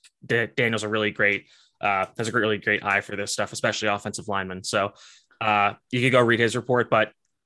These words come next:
we both liked Petrula as, like, a guard in the, at the N F L level, just 'cause he has such great power and,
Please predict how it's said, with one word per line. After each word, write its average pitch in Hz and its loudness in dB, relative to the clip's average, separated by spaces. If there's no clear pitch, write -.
we 147 4
both 165 4
liked 147 0
Petrula 127 -2
as, 113 -2
like, 110 -4
a 110 -6
guard 117 0
in 135 -4
the, 135 0
at 131 0
the 151 2
N 143 4
F 139 -2
L 147 4
level, 143 2
just 113 -8
'cause 110 -6
he 110 -6
has 104 -4
such - -4
great 107 0
power 120 2
and, 101 -4